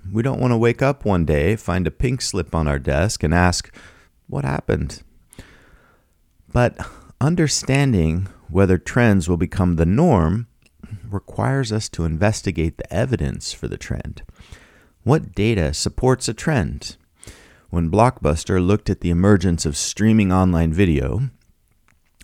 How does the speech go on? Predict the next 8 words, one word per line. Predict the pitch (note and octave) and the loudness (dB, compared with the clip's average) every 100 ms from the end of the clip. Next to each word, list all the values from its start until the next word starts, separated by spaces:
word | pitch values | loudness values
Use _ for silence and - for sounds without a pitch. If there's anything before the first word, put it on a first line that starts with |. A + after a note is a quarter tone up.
| F#2 | -4
or | |
when | D#2+ F2 | 0 0
Kodak | E2+ A#2+ B2 G2+ D#2+ G2 - - _ - - - _ | 0 2 4 4 2 0 -6 -20 _ -20 -20 -20 _
looked | F#2+ - | -2 0
at | F#2 E2+ | -2 2
digital | G#2 G2 G#2 G2+ | 2 4 6 6
photo | F#2 - G#2+ G#2 F#2 | 2 4 6 8 6
formats, | - D#2+ C#2+ D#2+ B2+ - - - | 4 0 2 2 0 -2 -6 -8